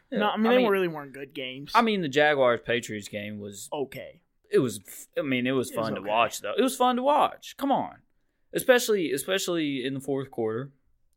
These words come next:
Speaker 2: Yeah,
Speaker 1: Fourth
Speaker 2: in the
Speaker 1: quarter
Speaker 2: fun
Speaker 1: was fun to
Speaker 2: but,
Speaker 1: watch.
Speaker 2: I mean, what's, I mean, you knew that was the result was gonna happen.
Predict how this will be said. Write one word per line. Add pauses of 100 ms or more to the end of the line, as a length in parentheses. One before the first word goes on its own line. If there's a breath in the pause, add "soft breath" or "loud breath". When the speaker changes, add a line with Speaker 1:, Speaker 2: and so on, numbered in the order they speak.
(200)
Speaker 2:
Yeah,
Speaker 1:
Fourth
Speaker 2:
in
the
Speaker 1:
quarter
Speaker 2:
fun
Speaker 1:
was
fun
to
Speaker 2:
but,
Speaker 1:
watch.
Speaker 2:
I
mean,
what's, (160)
I
mean,
you
knew
that
was
the
result
was
gonna
happen.